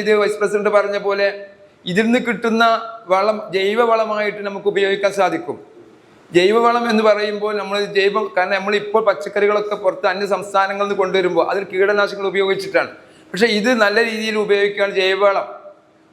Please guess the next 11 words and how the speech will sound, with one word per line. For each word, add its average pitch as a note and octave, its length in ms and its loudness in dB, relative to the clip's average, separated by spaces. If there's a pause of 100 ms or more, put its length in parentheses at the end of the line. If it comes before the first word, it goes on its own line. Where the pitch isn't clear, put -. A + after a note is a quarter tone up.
ഉപയോഗിച്ച് G3 480 2
നമ്മളെ F#3+ 260 0
വീടുണ്ടാകുന്ന F#3 640 2
അടുക്കളത്തോട്ടങ്ങളിലൊക്കെ F#3 1040 0 (180)
കഴിഞ്ഞ F3 240 -2
വർഷങ്ങളൊക്കെ F#3 420 -4
നമ്മൾ F3 120 -2
പച്ചക്കറി F3+ 420 0 (140)
വി-, F3+ 180 0
വിത്തുകൾ F#3 320 2
കൊടുത്തിരുന്നു. D#3 440 -2